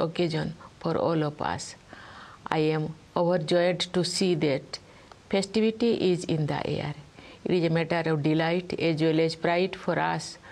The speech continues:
to see how everyone, children, youth, and the elderly in cities and villages everywhere in India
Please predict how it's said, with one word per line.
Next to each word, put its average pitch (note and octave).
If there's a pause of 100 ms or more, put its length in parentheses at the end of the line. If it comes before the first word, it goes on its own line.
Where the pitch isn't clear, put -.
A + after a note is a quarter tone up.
(140)
to E3
see E3+ (300)
how G3+
everyone, D3 (340)
children, D#3+ (140)
youth, F3 (260)
and E3
the D#3 (560)
elderly G3 (420)
in G3+
cities F#3+
and E3
villages D#3+ (260)
everywhere E3
in D#3
India E3